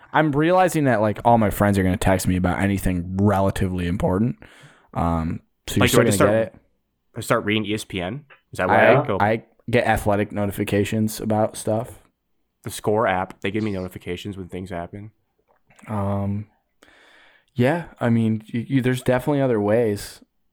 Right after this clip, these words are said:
Speaker 1: Lou
Speaker 2: What I will,
Speaker 1: was telling
Speaker 2: what
Speaker 1: me
Speaker 2: I
Speaker 1: he just Google Newses it every morning.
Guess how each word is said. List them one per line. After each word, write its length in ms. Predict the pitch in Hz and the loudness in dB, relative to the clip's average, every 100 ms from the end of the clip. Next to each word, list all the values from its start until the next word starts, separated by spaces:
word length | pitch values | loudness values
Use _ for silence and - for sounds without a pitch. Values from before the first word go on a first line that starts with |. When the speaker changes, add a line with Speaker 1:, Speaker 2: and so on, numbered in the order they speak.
| _ _ _ - _ | _ _ _ -20 _
Speaker 1:
Lou 220 | 123 120 | 2 6
Speaker 2:
What 100 | 131 | 6
I 120 | 151 143 | 6 4
will, 360 | 135 165 151 | 2 2 2
Speaker 1:
was 140 | 123 - | 0 0
telling 220 | 107 110 | 2 4
Speaker 2:
what 80 | 127 | 4
Speaker 1:
me 60 | |
Speaker 2:
I 80 | 127 | 4
Speaker 1:
he 120 | 110 | 2
just 260 | 107 - - | 0 -4 -4
Google 260 | 113 107 | -2 0
Newses 440 | 104 110 120 104 95 | 0 2 0 -2 -4
it 100 | 92 | -4
every 240 | 95 95 | -6 -6
morning. 400 | 95 98 95 101 | -6 -6 -8 -12